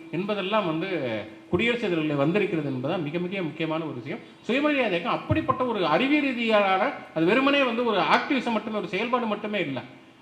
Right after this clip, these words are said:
கருத்தியல் ரீதியாக, அறிவியல் ரீதியாக எக்கச்சக்கமான அ-, த-, தத்துவங்களை இங்கே அறிமுகப்படுத்துவதிலிருந்து அது விவாதிப்பது என்கிற விஷயத்தை செய்த ஒரு இயக்கமாக சுயமரியாதை இயக்கம் இருந்தது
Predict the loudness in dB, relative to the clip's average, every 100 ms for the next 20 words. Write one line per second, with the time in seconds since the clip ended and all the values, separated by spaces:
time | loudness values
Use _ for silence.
0 | -20 -10 -2 -2 0 0 0 -2 0 2
1 | 4 4 2 0 -4 -2 -2 0 -2 -4
2 | -2 -2 -2 -2 0 0 0 0 -2 0
3 | 2 2 -2 -6 -4 -4 -2 -2 -2 -2
4 | 0 0 -4 -6 -6 -6 -4 -6 -6 -6
5 | -6 -8 -6 -2 4 6 6 4 4 2
6 | 2 0 -2 -4 -4 -4 -6 -8 -10 -6
7 | -4 -2 0 -2 -2 -4 -4 -4 -6 -12
8 | -20 -6 0 2 2 2 2 0 -2 -2
9 | 0 -2 -2